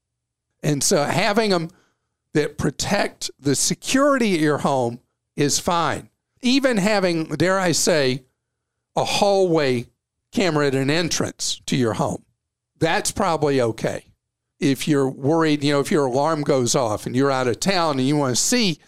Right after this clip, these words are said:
so somebody walking around in your home, but you'll probably find what you need to know with external cameras anyway. If there's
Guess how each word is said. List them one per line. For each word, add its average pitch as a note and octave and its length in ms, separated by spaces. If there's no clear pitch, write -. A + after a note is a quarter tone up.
so - 120
somebody F3+ 300
walking D#3 440
around D#3+ 380
in C#3+ 120
your B2+ 140
home, G#3 420
but C#3+ 180
you'll F3 100
probably B3 380
find F#3+ 340
what F3 100
you D#3 80
need D#3 240
to D#3 80
know C3+ 420
with C#3+ 160
external D#3 600
cameras B2 520
anyway. C#3+ 600
If C3+ 140
there's B2+ 380